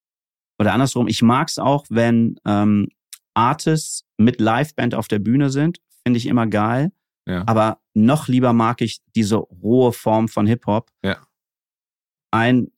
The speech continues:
Speaker 1: ein M C, ein D J und die Hip-Hop-Musik selber früher bestand ja nur aus Sampling.
Speaker 2: Mhm.
Speaker 1: Da musste ja keiner irgendwie ein Instrument spielen, weil es wurden coole alte siebziger, sechziger, was auch immer,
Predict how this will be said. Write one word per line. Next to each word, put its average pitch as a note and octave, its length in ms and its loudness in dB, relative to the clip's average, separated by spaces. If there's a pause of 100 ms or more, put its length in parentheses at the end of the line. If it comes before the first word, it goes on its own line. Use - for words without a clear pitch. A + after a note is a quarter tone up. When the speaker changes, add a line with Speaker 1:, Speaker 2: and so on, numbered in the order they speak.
Speaker 1:
ein A#2 340 0
M G#2+ 180 -2
C, B2+ 400 -2
ein G#2+ 240 0
D A#2 140 2
J C3+ 420 0 (540)
und A2 320 0
die G#2+ 220 0
Hip-Hop-Musik A#2 600 0 (220)
selber A#2 760 0 (800)
früher B2 560 2 (180)
bestand A2 300 -2
ja G#2+ 100 0
nur A2 280 2
aus G2+ 160 -2
Sampling. G#2 460 -4 (300)
Speaker 2:
Mhm. G2 200 -10 (1000)
Speaker 1:
Da - 80 0
musste A2+ 260 2
ja G#2 140 2
keiner A#2 480 0
irgendwie G#2 360 0
ein G2+ 40 2
Instrument G2+ 480 0
spielen, F#2+ 260 -2
weil F#2 140 -2
es - 160 -10
wurden G2+ 260 -2
coole G#2 320 -2
alte G2 320 -4
siebziger, F#2+ 440 -4
sechziger, G2 440 -4
was G2+ 140 -6
auch G2 100 -4
immer, G#2 340 0